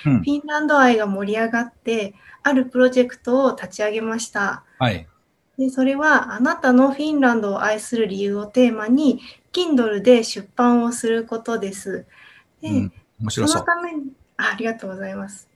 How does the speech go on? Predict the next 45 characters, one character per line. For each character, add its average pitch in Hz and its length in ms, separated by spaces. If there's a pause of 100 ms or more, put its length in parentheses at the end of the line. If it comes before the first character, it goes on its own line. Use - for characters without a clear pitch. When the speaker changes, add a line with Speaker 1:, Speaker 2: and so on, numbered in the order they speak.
(160)
Speaker 2:
そ - 120
の 269 140
た 302 100
め 311 140
に、 277 380
あ 208 100
の、 202 120
日 208 140
本 339 320
の 339 240
フ - 60
ィ 269 160
ン 269 60
ラ 269 120
ン 269 80
ド 262 120
フ 262 60
ァ 269 180
ン - 40
百 - 320
人 254 360
に 233 380
ア 262 80
ン 277 160
ケ 233 140
ー 208 140
ト - 80
を - 20
取 202 220
り 196 40
た 101 80
い 196 120
と 196 120
思 196 300
っ 202 80
て - 160
い - 80
ま - 180
す。 - 140
Speaker 1:
う 208 40
ん。 - 20
す - 20
ご 156 80
い - 20
な。 123 80